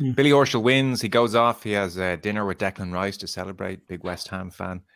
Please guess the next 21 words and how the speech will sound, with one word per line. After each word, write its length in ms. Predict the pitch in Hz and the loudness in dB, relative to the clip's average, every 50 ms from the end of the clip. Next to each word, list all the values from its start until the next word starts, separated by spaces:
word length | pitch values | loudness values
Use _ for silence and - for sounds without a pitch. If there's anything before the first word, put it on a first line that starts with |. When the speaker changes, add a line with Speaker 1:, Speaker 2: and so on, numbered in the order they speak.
| _ _ _ _ _ _ _ - | _ _ _ _ _ _ _ -2
Speaker 2:
And 320 | 98 98 95 95 98 92 | 0 2 2 2 2 4
then, 360 | 101 101 101 98 98 98 98 | 6 6 6 6 4 4 4
uh, 120 | 98 95 95 | 4 4 2
Padraig 340 | - - 120 120 95 98 - | 2 2 2 2 2 0 0
Harrington 400 | 113 113 113 113 107 107 107 104 | 0 2 2 2 0 0 0 0
makes 220 | 101 101 95 - | 0 0 -2 -4
his 100 | 85 - | -8 -12
picks. 580 | - - - 135 131 120 - - - - - - - | -8 -2 0 2 2 2 0 -6 -14 -12 -12 -10 -8
And 180 | 101 92 87 | -8 -8 -6
so 440 | - - 95 92 92 90 90 90 - - | -2 0 2 2 2 2 0 -2 -2 -4
at 180 | 95 92 _ | -4 -4 _
this 160 | - 120 117 - | -2 -2 -2 -2
stage, 640 | - - 104 92 90 85 78 - - - - - - | -2 -2 -2 -2 -2 -4 -8 -10 -10 -10 -10 -8 -6
uh, 140 | 98 87 85 | -6 -6 -6
Bernd 340 | 78 - 98 92 85 76 76 | -6 -4 -4 -4 -4 -4 -6
Wiesberger 640 | 92 90 82 - - - 95 92 90 85 78 85 82 | -6 -6 -8 -8 -8 -6 -2 -2 -2 -2 -2 -4 -4
and 100 | 78 76 | -4 -4
Matt 120 | 80 76 | -6 -6
Fitzpatrick 540 | - - - - - 87 85 - - - - | -8 -10 -12 -8 -6 -6 -6 -8 -12 -18 -16
have 100 | - 76 | -14 -14
secured 480 | - - - - - 80 78 78 76 | -14 -16 -16 -12 -10 -8 -8 -8 -8